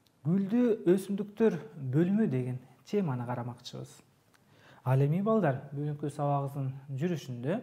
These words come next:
жабык уруктуу өсүмдүктөрдүн түзүлүшү жана тиричилигиндеги өзгөчөлүктөр, гүлдүү өсүмдүктөрдүн классификациясы, гүлдүн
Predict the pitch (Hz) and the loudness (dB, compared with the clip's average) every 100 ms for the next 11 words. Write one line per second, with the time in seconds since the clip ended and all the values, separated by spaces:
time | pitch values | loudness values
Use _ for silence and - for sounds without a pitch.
0 | - - _ _ _ _ _ - 139 131 | -8 -20 _ _ _ _ _ -10 -2 2
1 | 190 233 - 190 208 202 - 208 208 190 | 4 2 -2 -4 -4 -4 -4 -2 2 2
2 | 147 - 151 170 170 160 147 - 147 135 | 0 -2 -2 -2 -2 -8 -8 -6 -2 -2
3 | 135 131 127 127 - 208 170 117 110 - | -2 -4 -4 -6 -6 -4 -2 -4 -6 -4
4 | 127 131 135 135 - - _ 127 127 139 | -2 0 -2 -4 -12 -20 _ -6 -2 -2
5 | 175 180 170 127 - 160 165 - 160 160 | -2 -2 -2 -4 -6 -4 -4 -4 -4 -4
6 | 160 151 156 156 170 160 139 - 170 175 | -4 -2 -2 0 2 2 0 -2 -2 2
7 | 135 127 117 - - 127 131 - _ _ | 0 0 -8 -8 -6 -4 -4 -10 _ _
8 | _ _ _ _ _ 123 156 185 175 214 | _ _ _ _ _ -4 -2 0 0 0
9 | 208 175 - 160 170 180 170 - 170 165 | 2 0 2 0 0 -2 -4 -2 0 0
10 | 147 165 147 127 - - 175 - - 123 | 0 -2 0 -4 -8 -8 -8 -8 -10 -8
11 | 117 - 147 147 180 214 - _ _ _ | -8 -6 -8 -6 -8 -10 -16 _ _ _
12 | _ - _ _ _ _ 135 170 196 202 | _ -20 _ _ _ _ -2 0 0 0
13 | 147 | -2